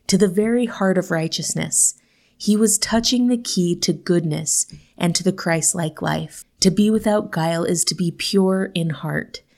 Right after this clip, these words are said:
an essential virtue of those who would be counted among the true followers of Christ. If we are without guile, we are honest, true, and righteous."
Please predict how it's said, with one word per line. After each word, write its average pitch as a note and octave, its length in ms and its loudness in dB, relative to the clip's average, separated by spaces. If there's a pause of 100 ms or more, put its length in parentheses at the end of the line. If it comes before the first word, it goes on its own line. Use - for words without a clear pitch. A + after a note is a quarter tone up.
(280)
an F3+ 100 4
essential A3 640 4
virtue F3+ 480 0
of D#3+ 200 0
those F3+ 300 4
who F#3+ 80 4
would F#3 120 4
be G3 100 0
counted D#3 460 -2
among D#3+ 300 -2
the D#3 100 -4
true F#3+ 340 0
followers D3+ 800 -4 (320)
of C#3 200 -8
Christ. - 640 -6 (300)
If F#3 240 2
we A3 160 6
are G#3+ 80 2
without A3 420 0
guile, D#3 440 -4 (300)
we G3 180 6
are F#3+ 180 0
honest, D#3+ 600 -2 (300)
true, - 520 -2 (500)
and D#3 200 -4
righteous." - 720 -6